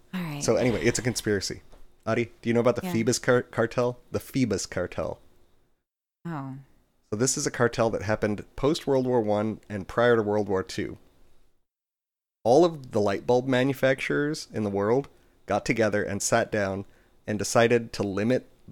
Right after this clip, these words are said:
Speaker 2: the life of a light bulb to one thousand hours.
Speaker 1: Hey, this is a real thing.
Speaker 2: This is a real thing. You can look it up on Wikipedia if you'd like. It's an actual conspiracy.
Speaker 1: Source. The source is Wikipedia.
Speaker 2: Okay, no, no, no.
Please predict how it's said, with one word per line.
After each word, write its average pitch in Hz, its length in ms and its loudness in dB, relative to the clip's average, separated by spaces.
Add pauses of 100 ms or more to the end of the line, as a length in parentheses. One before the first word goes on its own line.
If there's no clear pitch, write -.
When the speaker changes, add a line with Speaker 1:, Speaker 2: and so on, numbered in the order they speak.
Speaker 2:
the 104 80 0
life 104 320 2
of 104 100 -2
a - 40 -2
light 98 240 0
bulb 131 340 -2 (160)
to - 100 -6
one 104 220 0
thousand 101 400 0
hours. 82 480 -6 (1500)
Speaker 1:
Hey, 170 100 -4
this 165 200 -10
is 160 100 -12
a 165 60 -8
real 147 180 -6
thing. 151 400 -10
Speaker 2:
This 110 160 -2
is 110 120 -2
a 104 100 2
real 127 340 4
thing. 110 400 2
You 113 80 0
can 95 240 -4
look 123 180 2
it 143 60 4
up 147 160 4
on 131 140 2
Wikipedia 139 480 0
if 139 120 -2
you'd 143 160 -2
like. 127 360 -2 (120)
It's 110 200 -2
an 107 160 0
actual 123 440 0
conspiracy. 120 560 -2
Speaker 1:
Source. 147 560 -6
The 151 120 -10
source 151 300 -10
is - 120 -14
Wikipedia. - 480 -10
Speaker 2:
Okay, 127 240 4
no, 113 160 0
no, 98 80 -2
no. 98 240 -2